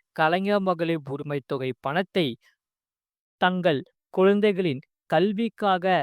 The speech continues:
செலவிடுவதாக தெரிவிக்கின்றன. கடன்களை திருப்பி செலுத்துதல், எல் பி ஜி சிலிண்டர் வாங்குதல், மொபைல் போன்களை ரீசார்ஜ் செய்தல், சிறு சேமிப்புகளை உருவாக்குதல்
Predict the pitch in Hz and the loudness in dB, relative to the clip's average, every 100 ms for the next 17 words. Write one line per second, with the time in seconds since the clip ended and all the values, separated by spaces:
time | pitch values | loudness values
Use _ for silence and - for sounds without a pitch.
0 | - _ _ - 175 170 175 170 160 143 | -2 _ _ -6 -2 0 0 -4 -4 0
1 | 135 131 156 180 - _ _ 156 147 147 | 0 0 -2 -4 -6 _ _ -6 -6 -8
2 | 143 123 120 120 127 123 113 156 _ _ | -8 -8 -6 -4 -4 -4 -6 -12 _ _
3 | _ _ _ - 147 156 175 170 147 139 | _ _ _ 0 4 4 2 0 0 0
4 | 151 _ _ 196 190 208 214 202 - 160 | -2 _ _ -2 0 -2 -2 -2 -2 -4
5 | 143 131 135 147 151 - _ - 175 202 | -4 -2 0 0 -2 -10 _ 2 4 4
6 | - 214 165 202 202 - - 170 190 180 | 0 -2 0 -2 -2 -8 -10 -2 -2 0
7 | 170 127 127 127 123 156 170 - _ _ | -2 -2 -4 -4 -2 -2 -2 -8 _ _
8 | _ _ - 135 170 196 202 214 - 170 | _ _ -8 0 2 2 0 -4 -6 -4
9 | 165 160 135 - - 127 180 190 208 190 | -2 -4 -4 -8 -10 -6 -4 -2 -2 -2
10 | - 135 117 147 156 - _ _ _ - | -2 -6 -2 -2 -2 -4 _ _ _ -14
11 | - 214 220 170 - _ - - 185 190 | 0 6 6 6 0 _ -12 -2 -2 -2
12 | 180 170 165 165 180 _ _ 160 180 175 | -4 -4 -2 -2 -4 _ _ -4 0 2
13 | 160 127 120 165 | 0 -2 -2 0